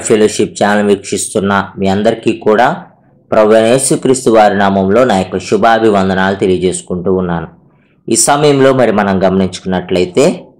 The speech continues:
క్రిస్టియన్ తెలుగు వాల్‌పేపర్స్ లేదా క్రిస్టియన్ తెలుగు కోట్స్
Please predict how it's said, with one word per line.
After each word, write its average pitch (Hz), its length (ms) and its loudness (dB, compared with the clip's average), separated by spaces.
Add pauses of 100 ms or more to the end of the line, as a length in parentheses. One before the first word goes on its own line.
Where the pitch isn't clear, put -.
(680)
క్రిస్టియన్ 165 480 2 (180)
తెలుగు 135 340 4 (680)
వాల్‌పేపర్స్ 120 760 0 (400)
లేదా 113 280 2 (600)
క్రిస్టియన్ 147 400 0 (120)
తెలుగు 120 320 4 (180)
కోట్స్ 131 380 2